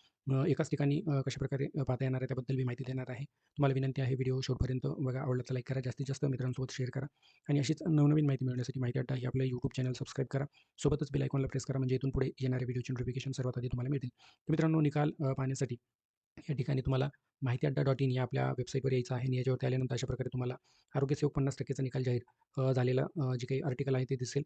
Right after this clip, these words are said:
यामध्ये तुम्हाला सर्व जिल्हा परिषदेची नावं दिसतील आणि ज्या जिल्हा परिषदेने आतापर्यंत निकाल जाहीर केलेले आहेत, त्या झेडपीची नावं तुम्हाला अशा प्रकारे हायलाईट केलेली दिसतील. तर या ठिकाणी कुठल्या कुठल्या जिल्हा परिषदेने आतापर्यंत या पदाचा निकाल जाहीर केलेला आहे ते पाहू.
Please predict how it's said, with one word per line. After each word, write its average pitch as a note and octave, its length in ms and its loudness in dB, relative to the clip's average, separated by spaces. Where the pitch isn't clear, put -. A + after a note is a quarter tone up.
यामध्ये C#3+ 240 4
तुम्हाला C#3 280 4
सर्व D3 300 2
जिल्हा C3+ 240 0
परिषदेची C3 400 0
नावं B2+ 160 0
दिसतील C3 260 -4
आणि B2+ 240 -4
ज्या C#3+ 180 4
जिल्हा C3 160 -2
परिषदेने C3 380 -2
आतापर्यंत C3+ 480 -2
निकाल C3 260 -4
जाहीर C3 180 -2
केलेले C#3+ 300 0
आहेत, C3 180 0
त्या D3+ 180 2
झेडपीची C3 280 0
नावं C3 120 0
तुम्हाला C3 180 -2
अशा B2 100 -4
प्रकारे B2+ 240 -4
हायलाईट B2+ 360 -2
केलेली B2 220 -4
दिसतील. - 280 -8
तर D3 100 4
या D3+ 100 4
ठिकाणी D3 320 0
कुठल्या C#3 160 2
कुठल्या C#3+ 180 0
जिल्हा C3 160 0
परिषदेने B2+ 360 0
आतापर्यंत A#2+ 380 -4
या B2 80 -4
पदाचा B2 260 -4
निकाल A#2+ 200 -2
जाहीर A#2+ 160 2
केलेला B2 280 -2
आहे A#2 120 -2
ते B2 120 -4
पाहू. A#2+ 160 0